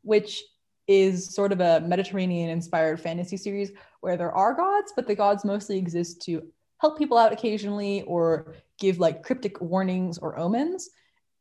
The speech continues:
And they don't really interfere with people, but they're, like, largely positive forces. But that's, like, kind of toned down from what gods are like in actual Greek mythology, who are always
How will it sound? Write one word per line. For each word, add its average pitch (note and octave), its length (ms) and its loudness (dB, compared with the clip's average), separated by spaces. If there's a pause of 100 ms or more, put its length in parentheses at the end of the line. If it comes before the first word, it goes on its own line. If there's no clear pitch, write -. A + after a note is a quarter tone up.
And G#3 160 2
they A3 40 6
don't G#3 140 4
really G3+ 220 4
interfere F#3 340 -2
with F3 140 -2
people, F3+ 180 -4
but F#3+ 140 -2
they're, G#3 200 4
like, F#3+ 280 4
largely G3 680 2
positive D#3+ 520 -2
forces. E3+ 580 -6 (360)
But G#3 300 6
that's, A3 260 6
like, A#3+ 320 -2 (420)
kind D4 180 2
of G#3 80 2
toned G#3 260 2
down F3 320 0
from F3+ 200 -2
what E3 280 -4
gods E3 360 2
are E3+ 100 0
like E3 240 0
in F3+ 80 -4
actual F3+ 360 -6
Greek G3 180 0
mythology, D4 460 0
who A#3+ 80 -2
are E3 120 0
always D#3 240 -4